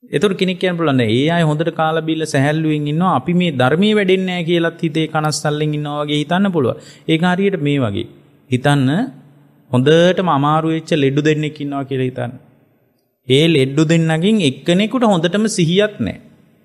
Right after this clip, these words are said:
ඒ කියන්නේ එයාට සිහි කල්පනාවක් නෑ.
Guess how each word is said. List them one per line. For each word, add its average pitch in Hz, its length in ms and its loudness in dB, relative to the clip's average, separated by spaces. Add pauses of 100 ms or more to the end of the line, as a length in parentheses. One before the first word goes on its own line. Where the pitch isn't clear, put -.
(260)
ඒ 120 60 -4
කියන්නේ 127 260 2
එයාට 127 220 0 (580)
සිහි 143 240 2
කල්පනාවක් 127 760 0 (540)
නෑ. 104 220 -2